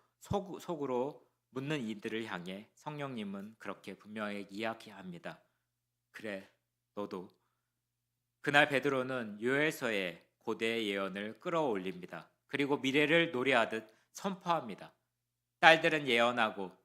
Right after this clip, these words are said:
젊은이들은 환상을 보고 늙은이들은 꿈을 꾸리라." 이것은 시-, 시가 아닙니다. 바로 하나님 말씀의 선언입니다.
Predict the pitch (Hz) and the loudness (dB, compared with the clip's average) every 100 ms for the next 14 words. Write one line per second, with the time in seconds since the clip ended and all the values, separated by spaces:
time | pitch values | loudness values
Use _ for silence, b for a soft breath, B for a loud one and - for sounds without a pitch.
0 | _ - 127 131 139 131 120 143 165 175 | _ 0 0 2 -2 -2 -2 -2 0 -2
1 | 185 180 170 104 92 135 180 - _ _ | 2 2 0 -4 -4 -4 -4 -10 _ _
2 | - 135 143 139 101 92 87 113 - - | 0 0 0 -2 -4 -10 -14 -16 -16 -8
3 | 175 160 156 151 107 82 80 _ _ _ | -6 -4 -6 -10 -10 -10 -14 _ _ _
4 | _ _ - 135 139 135 147 143 - 196 | _ _ -6 0 0 0 -6 -8 -8 -8
5 | 185 - - - 226 202 175 190 175 175 | -12 -16 -12 -8 -6 -4 -6 -8 -14 -20
6 | 180 _ _ _ _ _ 92 101 104 139 | -20 _ _ _ _ _ -4 -4 -6 -4
7 | 131 131 120 101 95 - 90 92 107 - | -4 -4 -2 -2 -2 -8 -10 -10 -12 -14
8 | - 165 156 98 117 - | -10 -8 -8 -10 -14 -20